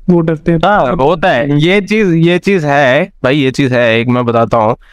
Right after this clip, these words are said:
Speaker 2: ए, अ, ऐसा एक इंसिडेंट है मेरे, मतलब मेरे साथ नहीं हुआ, मैं बताता हूँ। मेरी मा-, मासी है, उनकी जो सास है उनके साथ हुआ था, ठीक है। अब ये कहने को काफी वियर्ड है कि भाई तेरे को उनका इंसिडेंट कैसे पता, तो भाई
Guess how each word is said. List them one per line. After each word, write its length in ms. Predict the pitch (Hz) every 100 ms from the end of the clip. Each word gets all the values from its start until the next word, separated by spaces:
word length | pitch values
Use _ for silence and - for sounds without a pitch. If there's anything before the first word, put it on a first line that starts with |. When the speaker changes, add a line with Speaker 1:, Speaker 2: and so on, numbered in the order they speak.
| - - -
Speaker 2:
ए, 260 | 143 156
अ, 400 | 160 151 143 143 127
ऐसा 260 | 139 151
एक 120 | 160
इंसिडेंट 540 | 151 143 156 147 143 139
है 100 | 165
मेरे, 320 | 160 156 156
मतलब 220 | 156 160
मेरे 220 | 139 139
साथ 200 | 156 156
नहीं 140 | 143 139
हुआ, 240 | 131 147
मैं 200 | 165 143
बताता 280 | 117 117 123
हूँ। 80 | 143
मेरी 160 | 139
मा-, 400 | 139 131 127 131
मासी 500 | 127 131 135 - 170
है, 320 | 151 147 165 120
उनकी 580 | 139 139 - 165 180
जो 180 | 175 175
सास 340 | - 156 156 160
है 60 |
उनके 180 | 147 147
साथ 160 | 131 120
हुआ 160 | 113 110
था, 180 | 107 107 - - - -
ठीक 120 | 143 143
है। 60 |
अब 180 | 127 127
ये 60 | 123
कहने 260 | - 131
को 120 | 127
काफी 300 | 120 123 -
वियर्ड 360 | 120 123 123 123
है 60 | 120
कि 100 | 120
भाई 220 | 113 117
तेरे 160 | 123
को 220 | 117 123 120
उनका 320 | 120 110 123
इंसिडेंट 400 | 120 120 120 117
कैसे 240 | 117 120
पता, 280 | 117 113 131
तो 140 | 156
भाई 320 | 160 143 -